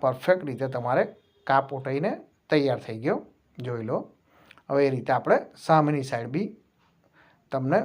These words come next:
વીડિયો સ્કીપ કરતો નથી, તમને પૂરેપૂરો વીડિયો બતાવું, તમને ખ્યાલ આવે. અહીં આગળ અડધો ઇંચ વારીને પછી આપણે ડબલમાં વાર દેવાનું, અડધો ઇંચ. એટલે તમારે પરફેક્ટ રીતે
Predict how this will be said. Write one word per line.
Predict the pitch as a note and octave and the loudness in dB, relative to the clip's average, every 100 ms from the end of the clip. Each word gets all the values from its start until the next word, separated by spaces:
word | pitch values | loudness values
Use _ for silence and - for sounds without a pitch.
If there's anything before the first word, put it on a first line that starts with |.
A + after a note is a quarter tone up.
| C#3+ | 0
વીડિયો | C#3 D3+ D3+ | 2 2 2
સ્કીપ | - D3 - | 0 -4 0
કરતો | D3 C#3 A#3+ | -2 4 4
નથી, | F#3+ - D3+ D#3 | 4 2 -4 -4
તમને | C3+ D3+ F3+ - | -2 -2 -2 -4
પૂરેપૂરો | C3+ D#3 D#3+ C3 C3+ G#3+ - - | 2 2 2 0 0 0 -4 -10
વીડિયો | C#3 C3 C3+ B2 | -4 0 0 0
બતાવું, | B2 C#3+ G#3+ - | 2 4 4 2
તમને | D3 C3+ C#3+ C#3+ | -6 -4 -4 -6
ખ્યાલ | - D#3 E3 | 4 6 6
આવે. | B2 D3 F#3+ - _ _ - | 4 -2 -6 -14 _ _ -4
અહીં | C#3 | -2
આગળ | C3+ D#3+ - | 0 0 0
અડધો | C#3+ C3 D3+ | -2 0 0
ઇંચ | C3 B2+ | -2 -4
વારીને | A#2+ G#3 B3+ - | -2 -2 -2 -4
પછી | C3+ - C3+ | -6 -2 -2
આપણે | A#2 G#3 - - D#3+ | 2 0 0 -2 2
ડબલમાં | D3+ C#3+ C3+ A#2+ A#2+ | 4 4 0 -2 -2
વાર | A2+ A2 | -2 -4
દેવાનું, | B2 C3 F3 - D3+ | -4 -4 -4 -6 -6
અડધો | C#3 C3 B2+ | -4 -4 -4
ઇંચ. | C3 - - _ _ _ _ _ - _ | -6 -10 -20 _ _ _ _ _ -20 _
એટલે | - C#3+ C#3 | -6 -4 0
તમારે | C3 D#3+ - - | 4 4 4 2
પરફેક્ટ | D3 - E3 D3+ | 2 2 0 0
રીતે | C3 C3 | -2 -6